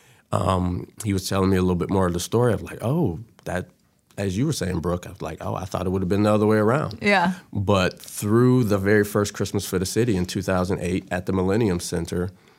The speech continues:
Speaker 1: um, the idea evolved that, you know, there's an organization here. There's
Speaker 2: Mm-hmm.
Speaker 1: an opportunity to,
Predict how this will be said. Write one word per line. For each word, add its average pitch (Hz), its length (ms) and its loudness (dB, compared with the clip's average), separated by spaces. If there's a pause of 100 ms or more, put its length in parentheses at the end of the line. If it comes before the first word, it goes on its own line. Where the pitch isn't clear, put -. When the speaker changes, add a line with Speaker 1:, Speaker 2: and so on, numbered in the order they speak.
(360)
Speaker 1:
um, 85 600 -2 (200)
the 92 280 -2
idea 95 500 -2
evolved 90 760 0
that, 87 280 -4 (240)
you 85 80 -8
know, 85 320 -6 (600)
there's 113 280 2
an 113 100 2
organization 101 720 0
here. - 320 -12 (160)
There's 208 180 4
Speaker 2:
Mm-hmm. 202 100 6
Speaker 1:
an 190 60 6
opportunity 101 600 2
to, 92 280 -2